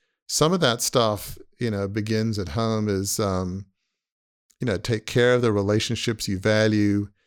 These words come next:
do some of that internal, uh, weeding and self-care so that it's easier for yourself to show up with kindness, dignity, and respect. And so apologizing is good. What's better is minimizing the number of times you have to apologize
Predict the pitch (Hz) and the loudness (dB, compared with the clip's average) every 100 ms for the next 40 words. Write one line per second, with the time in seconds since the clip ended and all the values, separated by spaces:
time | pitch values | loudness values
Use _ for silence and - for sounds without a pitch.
0 | _ _ _ - 139 147 - 127 110 113 | _ _ _ 2 2 2 0 0 2 2
1 | 110 113 98 - 113 113 107 104 104 92 | 2 -4 -6 -4 -2 0 0 0 0 -2
2 | 85 90 98 120 120 113 110 104 90 98 | -4 -4 0 0 2 0 -2 -6 -6 -6
3 | 120 101 - - 139 90 82 - _ _ | -4 -4 -4 -2 -2 -2 -4 -10 _ _
4 | _ - 113 107 104 - - 143 180 170 | _ 0 2 2 2 -2 -2 0 2 2
5 | 113 - 98 92 - 95 92 - - 110 | 2 0 -2 -2 0 0 0 -4 -4 0
6 | 98 92 - - 107 98 95 - 104 98 | 0 -2 -6 -8 -4 -2 -4 -4 -6 -6
7 | 90 87 90 - 95 87 - 110 98 - | -6 -6 -8 -4 -2 -2 -6 -8 -2 0
8 | 101 95 - - - - 139 160 131 120 | 2 0 -4 -20 -8 0 2 4 4 2
9 | 117 110 98 - 127 120 71 - _ _ | 2 0 -2 -2 0 0 -2 -12 _ _
10 | - 104 - 131 135 127 110 101 95 - | -4 -4 2 4 4 2 0 0 -2 -12
11 | _ _ 113 139 190 127 101 107 113 104 | _ _ 0 2 4 2 2 0 0 -2
12 | 104 101 95 - 101 95 98 92 95 - | 0 0 -2 -2 -4 -2 -4 -2 -4 0
13 | 123 113 101 82 82 107 | 2 2 0 -2 -4 -6